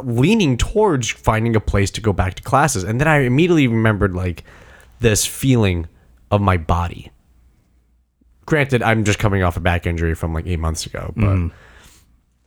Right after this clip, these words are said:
Speaker 1: uh, I'm coming off this, this feeling of just, I'm thirty, and I'm, and I'm thinking, "Do I want to risk it by going to a class and I get par-, partnered up with a white belt that outweighs me by eighty pounds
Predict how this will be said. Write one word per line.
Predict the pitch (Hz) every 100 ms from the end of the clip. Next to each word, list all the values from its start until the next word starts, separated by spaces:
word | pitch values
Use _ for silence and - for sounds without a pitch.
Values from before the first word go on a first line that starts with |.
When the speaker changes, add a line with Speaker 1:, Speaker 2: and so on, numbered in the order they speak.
| _ _ _ - -
Speaker 1:
uh, | 123 120
I'm | 110 120
coming | 139 156 151
off | 139 -
this, | 113 107 - -
this | 101 98 92
feeling | - - 117 113 101 90
of | 87
just, | 85 90 85 - - - - - _ _ _ _ _ _ -
I'm | 101 104
thirty, | 101 - 110 87 90 131 - _ _ _ _ _ _ -
and | 107
I'm, | 110 98
and | 101 101
I'm |
thinking, | 95 147 139 95 85
"Do | 113
I | 123
want | 95 104 156 175
to | 147
risk | 95 101 107 -
it | - - - - - - -
by | 101
going | 87 98 101 101
to | 104
a |
class | 92 90 85 82 -
and | 87
I | 90
get | 85 - -
par-, | 117
partnered | - 113 95 95
up | 90
with | 92 87
a | 90
white | 82 85
belt | - 85
that | 90 85
outweighs | 92 87 87 80
me | 90
by | 82 85
eighty | 87 82
pounds | 82 82 80 78 78